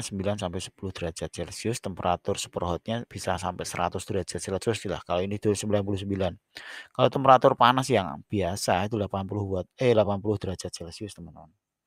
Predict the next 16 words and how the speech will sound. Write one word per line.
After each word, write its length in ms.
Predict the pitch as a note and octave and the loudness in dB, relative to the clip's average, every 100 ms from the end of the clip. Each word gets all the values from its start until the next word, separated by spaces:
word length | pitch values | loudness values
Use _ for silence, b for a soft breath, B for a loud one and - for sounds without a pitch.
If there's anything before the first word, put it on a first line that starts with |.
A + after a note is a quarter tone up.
| _ B B B B B B B | _ B B B B B B B
Ini 240 | - B2 C#3+ | -8 -2 0
daya 240 | A#2+ A2 | 4 6
pemanasnya 560 | A2 A2+ A2+ A2+ C#3 C#3 | 4 2 2 0 -2 -4
tiga 240 | - G2+ | -4 -4
ratus 240 | G2 G#2+ G2+ | -4 -6 -6
lima 240 | G#2 F#2+ | -6 -6
puluh 240 | G2 F#2+ | -6 -8
watt. 240 | G2 D#2+ - _ _ _ _ | -6 -8 -8 _ _ _ _
Kemudian 400 | G2 G2 G2+ F#2+ | -10 -4 -4 -2
daya 240 | G2 F#2+ | -2 -2
pendinginnya 480 | - F#2+ F#2+ G2 G#2 | -6 -10 -6 -6 -6
delapan 320 | F#2 - F#2 | -6 -8 -12
puluh 240 | E2 F2+ F2+ | -10 -10 -10
lima 160 | E2+ E2+ | -10 -8
watt, 240 | F#2+ G2+ | -6 -6
ya. 240 | F2 E2+ | -8 -10